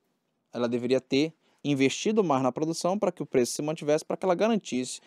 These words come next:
uma, um mercado, é, mais igual.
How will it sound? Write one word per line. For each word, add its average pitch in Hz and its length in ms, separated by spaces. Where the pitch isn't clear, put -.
uma, 135 460
um 135 120
mercado, 127 640
é, 120 480
mais 123 200
igual. 110 380